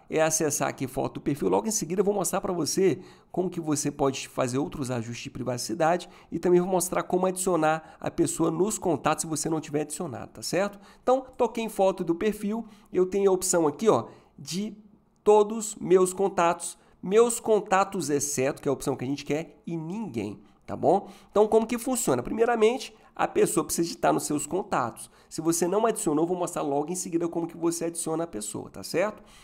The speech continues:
E aí, no caso, você vai tocar aqui em meus contatos, vai ser direcionado pra essa tela e você tem que fazer igualzinho eu fiz aqui, tá vendo? Você vai vir aqui e você vai marcar, é, todas essas opções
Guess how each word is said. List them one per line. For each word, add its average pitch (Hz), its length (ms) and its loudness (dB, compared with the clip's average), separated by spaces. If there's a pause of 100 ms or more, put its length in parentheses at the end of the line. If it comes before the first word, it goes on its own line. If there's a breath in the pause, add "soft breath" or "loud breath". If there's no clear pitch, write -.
(180 loud breath)
E 180 80 0
aí, 196 140 2
no 233 100 -4
caso, 185 480 2 (180 loud breath)
você - 160 -6
vai 156 160 2
tocar 160 280 0
aqui 147 180 -2
em 135 40 0
meus 123 260 0
contatos, 160 640 -2 (200 soft breath)
vai 170 200 2
ser 170 180 0
direcionado 139 640 0
pra 120 160 -4
essa 143 180 -4
tela 165 420 2 (220 loud breath)
e 165 60 -4
você 165 240 2
tem 180 140 4
que 185 60 -8
fazer 170 260 2
igualzinho 180 760 4
eu 240 100 2
fiz 233 220 -6
aqui, 233 220 -6
tá 139 100 -2
vendo? 147 380 4 (340 loud breath)
Você - 180 -4
vai 165 160 2
vir 151 280 -2
aqui 190 400 -2 (920)
e 139 80 2
você 165 360 2
vai 160 240 4
marcar, - 840 0 (240 loud breath)
é, - 120 -6
todas 214 480 6
essas 151 320 0
opções 165 600 0